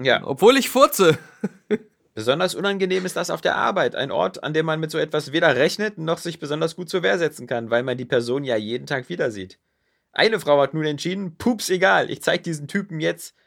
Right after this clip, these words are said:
Speaker 1: dass ich mit seinem Verhalten nicht einverstanden bin.“ So beschreibt sie es zumindest im Internet, auf Reddit. <laughs> Ha, sieh mal an. Das ist ja eine, eine seriöse Quelle für <laughs>
Speaker 2: Das ist
Speaker 1: Ja.
Speaker 2: wieder eine zuverlässige Bento-Newsquelle.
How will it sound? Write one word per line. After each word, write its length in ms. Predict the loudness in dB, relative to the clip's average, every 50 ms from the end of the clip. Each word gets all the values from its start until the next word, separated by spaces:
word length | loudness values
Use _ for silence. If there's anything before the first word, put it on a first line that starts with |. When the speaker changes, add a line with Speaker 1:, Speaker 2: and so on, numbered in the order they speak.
| _ _ _ _ _
Speaker 1:
dass 140 | -4 -4 -4
ich 100 | -2 -4
mit 140 | -4 0 2
seinem 200 | 2 0 2 2
Verhalten 340 | 2 2 2 2 0 -4 -6
nicht 120 | -4 -4 -4
einverstanden 560 | -4 -4 -6 -8 -6 -4 -6 -6 -6 -6 -6
bin.“ 260 | -6 -6 -6 -12 -18 _ _ _ _ _ _
So 180 | _ -2 -2 0
beschreibt 360 | 0 -2 0 0 0 0 0
sie 80 | -6
es 100 | -6 -6 -6
zumindest 380 | -6 -6 -6 -6 -6 -8 -8
im 60 | -8 -12
Internet, 380 | -6 -6 -4 -4 -4 -4 -4
auf 140 | -6 -6 -4
Reddit. 500 | -2 2 2 2 2 2 -4 -4 -8 -18 -20
<laughs> 80 | -8 -4
Ha, 120 | -4 -4
sieh 180 | -4 -6 -12 -10
mal 140 | -8 -6 -6
an. 220 | -6 -8 -10 -14 _ _ _ _ _ _ _ _ _ _ _ _
Das 160 | -10 -8 -8
ist 120 | -6 -2
ja 120 | 0 0 0
eine, 260 | 0 -4 -4 -4 -4
eine 340 | -6 -6 -8 -8 -8 -8 4
seriöse 480 | 6 6 6 6 6 6 6 6 4 0
Quelle 340 | 4 8 8 10 10 8 6
für 320 | 8 6 6 6 6 4 2
<laughs> 800 | 2 0 0 2 2 2 4 4 2 0 -4 -8 -10 -18 -10 -10
Speaker 2:
Das 160 | -8 -8 -8
ist 140 | -8 -4 -2
Speaker 1:
Ja. 80 | 0
Speaker 2:
wieder 160 | 2 4 4
eine 180 | 4 4 2 0
zuverlässige 680 | 0 -2 -4 2 2 4 4 4 2 2 0 0 0 2
Bento-Newsquelle. 1120 | 4 4 4 4 4 4 4 4 6 4 4 2 2 -2 -4 -2 0 2 2 2 0 -2